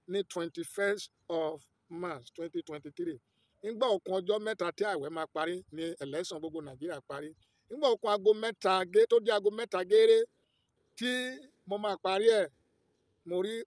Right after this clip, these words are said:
gẹ́gẹ́ bí tó bá mi sọ lọ́jọ́ yẹn lọ́hùn, mo rí òjò rọ̀. Ẹ gbàdúrà fún mi, ẹ̀yin àyànfẹ́. Gbogbo ẹ̀yin station tẹ́ wá ń pín program yìí, mo fẹ́ gbàdúrà fún yín o. Gbogbo ẹ̀yin ọmọ Ọlọ́run tẹ́ ẹ forward program káàkiri,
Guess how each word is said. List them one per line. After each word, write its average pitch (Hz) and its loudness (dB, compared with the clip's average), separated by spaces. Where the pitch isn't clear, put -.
gẹ́gẹ́ 196 0
bí 214 -6
tó 208 0
bá 202 0
mi 196 -2
sọ 185 -4
lọ́jọ́ 202 0
yẹn 175 -4
lọ́hùn, 180 -2
mo 165 -12
rí 196 0
òjò 156 0
rọ̀. 143 -6
Ẹ 160 -4
gbàdúrà 156 -2
fún 151 -10
mi, 143 -10
ẹ̀yin 139 -8
àyànfẹ́. 131 -16
Gbogbo 214 2
ẹ̀yin 214 -2
station 247 -2
tẹ́ 196 0
wá 196 0
ń 208 -4
pín 214 -4
program 208 -4
yìí, 135 -12
mo 180 -8
fẹ́ 202 -2
gbàdúrà 180 -6
fún 156 -14
yín 165 -12
o. 151 -16
Gbogbo 233 2
ẹ̀yin 214 -2
ọmọ 220 -6
Ọlọ́run 226 -2
tẹ́ 233 2
ẹ 208 0
forward 233 0
program 220 -2
káàkiri, 180 -4